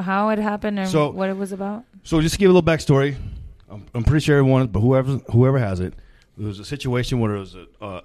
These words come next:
Speaker 2: uh, allegedly there was a fight, um, and then the kid, uh, was, like, four against one, or however many against one, and then that one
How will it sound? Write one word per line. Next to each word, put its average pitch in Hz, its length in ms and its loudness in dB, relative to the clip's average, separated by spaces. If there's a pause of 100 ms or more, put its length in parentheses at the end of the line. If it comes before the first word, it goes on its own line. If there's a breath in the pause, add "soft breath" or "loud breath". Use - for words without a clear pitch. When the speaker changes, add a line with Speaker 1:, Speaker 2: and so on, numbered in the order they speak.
Speaker 2:
uh, 95 240 -8
allegedly 131 400 0
there 110 100 -2
was 107 120 -6
a 117 40 -8
fight, 87 360 -8 (600 soft breath)
um, 90 600 -6 (380)
and 113 140 -14
then 95 440 -12
the 107 80 -14
kid, 113 340 -4 (220)
uh, 92 280 -8
was, 82 120 -8
like, 82 100 -12
four 113 220 0
against 120 240 -2
one, 87 320 -6 (480 soft breath)
or 95 320 -2
however 117 340 -2
many 107 200 -12
against 104 240 -4
one, 71 320 -8 (380 soft breath)
and 95 160 -6
then 104 100 -6
that 107 320 -6
one 117 540 0